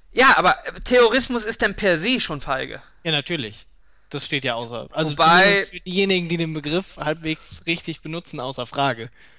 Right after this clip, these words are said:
Speaker 2: Natürlich ist es nicht irgendwie, äh, ein Terrorist, wie gesagt,
Speaker 1: Wo-,
Speaker 2: es ist kein
Speaker 1: wobei die
Speaker 2: terroristischer Akt
Speaker 1: Frage
Speaker 2: irgendwie.
Speaker 1: ist, R A F, war die R A F feige? Nein. Es ist
Speaker 2: Oh.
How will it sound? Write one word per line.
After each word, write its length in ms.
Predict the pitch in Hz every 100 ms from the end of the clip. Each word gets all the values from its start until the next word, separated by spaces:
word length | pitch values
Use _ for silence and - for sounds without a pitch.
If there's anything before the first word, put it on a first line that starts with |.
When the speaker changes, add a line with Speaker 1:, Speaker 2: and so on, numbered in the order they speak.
| _
Speaker 2:
Natürlich 400 | 147 202 196 175
ist 140 | 170
es 100 | 156
nicht 340 | 165 185 - 160
irgendwie, 500 | 156 160 156 156 139
äh, 280 | 139 143
ein 160 | 123 143
Terrorist, 380 | - 139 156 -
wie 240 | 139 147
gesagt, 240 | 151 156 180
Speaker 1:
Wo-, 40 |
Speaker 2:
es 40 |
ist 60 | 185
kein 180 | 143 143
Speaker 1:
wobei 320 | 143 175 190
die 80 | 214
Speaker 2:
terroristischer 80 | 139
Akt 100 | 202
Speaker 1:
Frage 340 | 202 202 196
Speaker 2:
irgendwie. 140 | 185
Speaker 1:
ist, 100 | 151
R 220 | 185 202 196
A 140 | 175
F, 340 | 160 180 220
war 100 | 190
die 140 | 180 170
R 160 | 170
A 40 | 156
F 120 | 151
feige? 560 | - 143 151 151 208 285 - _
Nein. 500 | 151 175 220 151 123 - - _ _ - - - - - _ _ _ _ _ _ _
Es 120 | 143
ist 60 | 139
Speaker 2:
Oh. 540 | 143 151 160 165 156